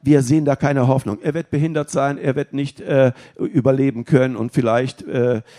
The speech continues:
äh, wird er schon auch in dieser Zeit, wo er schon im Krankenhaus saß, nicht das überstehen.“ Und wir haben gebetet. Wir haben gebetet. Natürlich beten wir für Menschen, die, die in Not sind. Und, äh, das ist,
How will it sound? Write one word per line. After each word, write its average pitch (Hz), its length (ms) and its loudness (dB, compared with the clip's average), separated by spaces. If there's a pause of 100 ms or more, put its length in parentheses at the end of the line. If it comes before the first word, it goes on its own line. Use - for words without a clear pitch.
(140)
äh, 120 460 2
wird 123 400 -4
er 110 100 2
schon 120 260 -4
auch 113 220 -6
in 113 140 -6
dieser 110 300 -2
Zeit, 113 400 -4
wo 107 100 0
er 104 140 0
schon 104 180 -6
im 101 100 -4
Krankenhaus 95 600 -4
saß, 90 200 -8
nicht 95 220 -10
das 98 160 -12
überstehen.“ 85 600 -12 (800)
Und 175 180 4
wir 269 180 8
haben 277 180 2
gebetet. 233 600 4 (440)
Wir 262 160 6
haben 262 140 6
gebetet. 226 440 2
Natürlich 262 720 6 (120)
beten 175 340 6
wir 147 160 0
für 175 180 2
Menschen, 170 460 -2 (280)
die, 170 300 4 (220)
die 185 180 0
in 190 100 0
Not 233 280 8
sind. 120 300 -4
Und, 143 240 -2 (220)
äh, 156 300 6
das 170 220 0
ist, - 240 -4